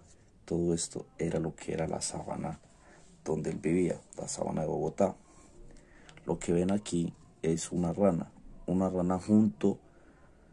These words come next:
y al otro lado, disculpen, al otro lado podemos ver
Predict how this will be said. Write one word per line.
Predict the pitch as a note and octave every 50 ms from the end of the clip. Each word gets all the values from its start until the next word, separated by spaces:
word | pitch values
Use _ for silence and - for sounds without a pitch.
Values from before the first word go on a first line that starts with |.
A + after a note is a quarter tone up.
| - - -
y | - F2 F2+
al | E2+ E2 E2 - - - - - - - - - -
otro | F#2+ F#2 - - G2 F#2
lado, | F#2 F2+ F2+ F2+
disculpen, | F2+ F2+ - - - - - C#2+ - - F2 G2 - - - - - - - - - - - -
al | - -
otro | - - - F#3+ -
lado | - - - - -
podemos | - - E2 - D#2+ E2 -
ver | - E2 D#2+ -